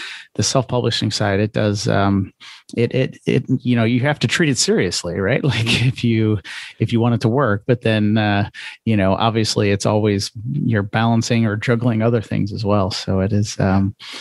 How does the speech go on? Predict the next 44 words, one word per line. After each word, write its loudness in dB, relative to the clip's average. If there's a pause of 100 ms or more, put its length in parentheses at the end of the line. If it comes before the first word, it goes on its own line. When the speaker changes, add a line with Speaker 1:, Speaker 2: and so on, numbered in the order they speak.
(280)
Speaker 1:
uh, 2
it 0
is 4
a, 2 (320)
a 0
lot 0
of -2
time 0
and 0
a -2
lot 0
of 0
work. -2
Absolutely. -2 (640)
Speaker 2:
Yeah. -6
Speaker 1:
Absolutely. -6
Speaker 2:
And, 0
and -2
the 2
one 2
other 0
risk -12 (560)
is -2
when 2
you, -2 (500)
um, -8 (380)
when 4
you 2
do 2
self-publish 0
or 0
you -4
do -4
freelance -6 (460)
and -2
it -6
takes 0
all 2
your -6
time, 0
is -6
you -2
stop -4
playing. -2